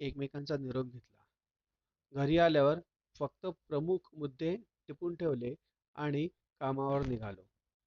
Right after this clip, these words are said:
संध्याकाळी विस्तृत लिहीन असा विचार केला. कामावर जाताना परत मेघा भेटली आणि आम्ही रिक्षाने स्टेशनपर्यंत एकत्र गेलो. मी तिला विचारले,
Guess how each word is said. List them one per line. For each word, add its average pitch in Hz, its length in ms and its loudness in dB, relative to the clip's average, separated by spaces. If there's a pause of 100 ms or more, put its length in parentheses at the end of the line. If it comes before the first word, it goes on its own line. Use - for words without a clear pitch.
(500)
संध्याकाळी 175 600 4
विस्तृत 165 460 -2
लिहीन 156 260 0
असा 143 220 -4
विचार 147 280 -2 (120)
केला. 110 160 -18 (1120)
कामावर 165 360 4
जाताना 165 500 4 (360)
परत 170 260 2
मेघा 160 260 2
भेटली 143 400 0 (100)
आणि 147 200 -2
आम्ही 147 280 0
रिक्षाने 139 580 -4 (460)
स्टेशनपर्यंत 151 680 0
एकत्र 131 360 -2
गेलो. 110 260 -6 (840)
मी 151 140 2
तिला 139 220 2
विचारले, 123 520 -2